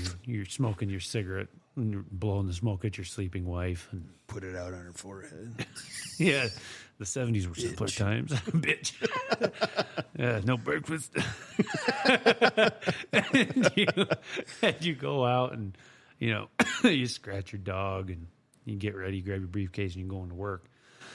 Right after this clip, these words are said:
Speaker 1: And then you find out that it's fucking this type of fucking motherfucker. "Oh, yeah, well, well, basically, here's the case, Justin. We, we, uh, we know there's a guy, and he kinda,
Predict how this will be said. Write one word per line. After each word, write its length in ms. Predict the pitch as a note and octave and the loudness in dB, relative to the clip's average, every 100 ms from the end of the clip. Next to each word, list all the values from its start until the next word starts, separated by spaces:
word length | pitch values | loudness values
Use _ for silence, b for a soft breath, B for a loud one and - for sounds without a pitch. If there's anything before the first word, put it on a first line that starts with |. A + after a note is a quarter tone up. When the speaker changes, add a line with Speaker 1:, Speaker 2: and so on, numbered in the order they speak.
| B B B _ _ _ _ _ _ _ _ _ - | B B B _ _ _ _ _ _ _ _ _ 0
Speaker 1:
And 120 | G#2+ | 4
then 60 | |
you 100 | A#2 | 4
find 320 | G#2+ B2 B2 B2 | 4 4 6 8
out 220 | A2+ A2 | 6 4
that 160 | G#2 | 0
it's 220 | G2 F#2 - _ | 0 -4 -10 _
fucking 320 | - F2+ - E2 | -8 -6 -4 -2
this 180 | G2+ | -4
type 300 | F#2 G2 F#2 | -4 -4 -6
of 80 | E2+ | -8
fucking 360 | - G2+ F2 F2 | -10 -8 -8 -8
motherfucker. 540 | E2+ E2 E2+ - A#2 - - | -8 -8 -12 -14 -14 -10 -4
"Oh, 160 | G3+ | -2
yeah, 240 | A#3+ B3 A#3+ | 0 -2 -2
well, 440 | G#3 A3 G3 D3 - - | -2 -2 -4 -6 -8 -6
well, 180 | D3+ D#3 | -4 -2
basically, 420 | C#3 E3+ - D#3 | 0 -2 0 2
here's 180 | E3 D#3 | 2 0
the 80 | |
case, 440 | D#3+ F3 F3+ E3 - | -2 0 2 0 -4
Justin. 460 | - F#3+ - G3+ | -2 -2 -2 -2
We, 340 | E3 B2+ A2 G#2 _ _ | 0 0 0 -4 _ _
we, 280 | A2+ G#2 G2 | -2 2 2
uh, 280 | F#2+ F#2 F2+ - _ _ _ - B B B B B _ _ | 4 4 2 -4 _ _ _ -20 B B B B B _ _
we 60 | A2+ | 0
know 120 | A#2+ | 2
there's 160 | D#3+ A#2 | 2 2
a 40 | |
guy, 600 | F#2+ G2+ G#2+ E2 F2 G2+ - _ _ _ _ | 2 4 4 2 0 -2 -6 _ _ _ _
and 80 | G2 | -2
he 80 | F#2+ | -2
kinda, 440 | F#2+ B2+ C3+ F#2+ | 0 2 2 0